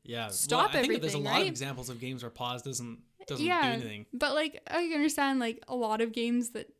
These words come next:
Speaker 2: I mean, the majority of games probably, like, pause does pause it, but this guy did not know
Speaker 1: Yeah,
Speaker 2: that
Speaker 1: he
Speaker 2: that
Speaker 1: wasn't
Speaker 2: was the
Speaker 1: having it.
Speaker 2: thing,
Speaker 1: He
Speaker 2: and he was
Speaker 1: wasn't
Speaker 2: like,
Speaker 1: having it.
Speaker 2: "Mm-mm, game over."
Speaker 1: Maybe that was
Speaker 2: Hate
Speaker 1: my
Speaker 2: it.
Speaker 1: running back. He wasn't having any of that. Like, he,
Speaker 2: <laughs>
Speaker 1: who knows?
Speaker 2: That's right. Um, so yeah, the other, the other game I've been playing is, uh,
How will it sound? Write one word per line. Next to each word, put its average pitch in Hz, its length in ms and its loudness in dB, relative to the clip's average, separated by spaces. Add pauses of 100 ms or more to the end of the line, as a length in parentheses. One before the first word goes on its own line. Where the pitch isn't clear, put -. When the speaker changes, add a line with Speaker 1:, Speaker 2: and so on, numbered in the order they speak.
(180)
Speaker 2:
I 254 80 0
mean, 254 140 4
the 240 60 2
majority 226 340 2
of 220 80 -6
games 240 140 -4
probably, 220 420 -4
like, 220 200 -6
pause 220 340 -6
does 359 280 -2
pause 233 300 2
it, 226 80 -8
but 220 160 -10
this 277 200 2
guy 320 420 0 (180)
did 233 160 -2
not 254 340 6
know 240 180 2
Speaker 1:
Yeah, 226 40 0
Speaker 2:
that 220 60 0
Speaker 1:
he 170 60 4
Speaker 2:
that 190 80 6
Speaker 1:
wasn't 170 120 6
Speaker 2:
was - 80 4
the - 60 6
Speaker 1:
having 160 200 4
it. - 40 4
Speaker 2:
thing, - 100 4
Speaker 1:
He - 60 2
Speaker 2:
and 247 100 2
he 262 60 6
was 277 60 6
Speaker 1:
wasn't 247 180 4
Speaker 2:
like, 226 100 2
Speaker 1:
having 254 180 -4
it. - 40 0
Speaker 2:
"Mm-mm, 285 540 2
game 262 260 4
over." 233 260 -2
Speaker 1:
Maybe 160 160 4
that 175 100 6
was 170 120 8
Speaker 2:
Hate 156 40 4
Speaker 1:
my 156 60 4
Speaker 2:
it. 139 80 2
Speaker 1:
running 139 220 0
back. 127 200 -2
He 143 80 -4
wasn't 143 220 -2
having 139 220 -2
any 139 160 -2
of 131 80 -4
that. 131 280 0
Like, 123 120 -8
he, 120 160 -16 (200)
Speaker 2:
<laughs> 233 100 -6 (840)
Speaker 1:
who 151 80 -8
knows? 139 440 -4 (120)
Speaker 2:
That's 247 220 -8
right. 226 280 -6 (640)
Um, 226 480 -2
so 311 140 -2
yeah, 294 180 4
the 233 140 -2
other, 330 280 -2
the 311 100 -4
other 320 100 -2
game 294 180 -2
I've 254 100 -2
been 247 120 -2
playing 240 380 -2
is, 220 360 -8
uh, 214 320 -8